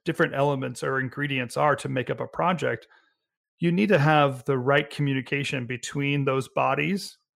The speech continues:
which are also, again, systems and routines that snap together. So that makeup of your company really is a form of many of those pieces and parts. What our encouragement is in, in this conversation of what instead of who is that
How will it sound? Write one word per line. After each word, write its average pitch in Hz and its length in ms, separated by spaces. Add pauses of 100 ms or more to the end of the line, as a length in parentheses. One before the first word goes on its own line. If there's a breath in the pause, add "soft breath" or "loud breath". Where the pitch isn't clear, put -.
(100)
which - 180
are 131 120
also, 131 260
again, 131 260
systems 135 480
and 131 140
routines 131 560
that - 160
snap 123 320
together. 127 540 (340 soft breath)
So 165 280
that 147 320
makeup 170 440
of 127 140
your 127 100
company 160 480
really 165 400
is 135 320 (240)
a 123 60
form 202 560
of 135 180
many 147 420
of 127 140
those 127 460
pieces 131 400
and 113 180
parts. - 500 (340)
What 156 180
our 208 220
encouragement 127 560
is 120 280
in, 131 220
in 131 340
this 139 460 (100)
conversation 135 500
of 117 120
what 131 400
instead 123 360
of 117 120
who 131 480 (560)
is 143 160
that 131 280